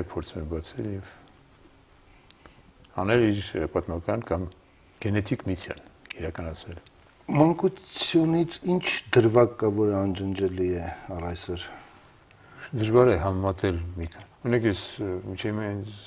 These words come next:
Speaker 1: ը, հաճիկով հիշում եմ, որ ինչպես էր պապիկս գիրք կարդում, երբ որ ես դեռ կարդալ չգիտեի, և ինձ համար գրքեր էր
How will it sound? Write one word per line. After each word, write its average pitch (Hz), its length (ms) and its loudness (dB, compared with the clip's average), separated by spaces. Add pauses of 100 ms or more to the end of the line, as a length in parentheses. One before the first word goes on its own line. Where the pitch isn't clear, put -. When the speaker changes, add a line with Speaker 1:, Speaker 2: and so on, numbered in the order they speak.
(140)
Speaker 1:
ը, 98 180 -10 (720)
հաճիկով 104 480 0
հիշում 107 200 -2
եմ, 107 80 -2
որ 101 180 2 (720)
ինչպես 101 440 -4
էր 101 100 -2
պապիկս 98 500 0
գիրք 92 240 -4
կարդում, 85 360 -4
երբ 87 160 -6
որ 92 100 -2
ես 90 140 -6
դեռ 90 160 -4
կարդալ 90 340 -4
չգիտեի, 95 380 0
և 92 160 0
ինձ 92 100 -6
համար 98 300 -4 (440)
գրքեր 87 360 -4
էր 82 140 -8